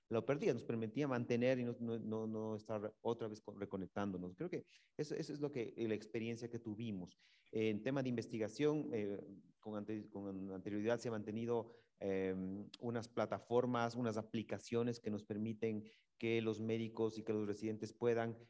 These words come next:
checar un poco de la literatura y, y, y mantener, mantenerse conectado. Y, eh, al, a la,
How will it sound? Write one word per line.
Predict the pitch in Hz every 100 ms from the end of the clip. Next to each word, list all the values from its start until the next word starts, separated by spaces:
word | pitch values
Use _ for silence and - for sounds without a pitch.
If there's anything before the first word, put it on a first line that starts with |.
| _
checar | - 117 131 139
un | 131 117
poco | 117 120
de |
la | 113
literatura | 107 104 104 98 117 117 117 -
y, | 110 101 101
y, | - 104 104
y | 107
mantener, | 104 101 104 101 104 107 104 _ _ _
mantenerse | 101 101 104 104 104 110 107 110
conectado. | 104 107 98 - 107 95 - - _
Y, | - 113 120 123
eh, | 104 98 98
al, | 98 95 -
a | 104
la, | 92 92 87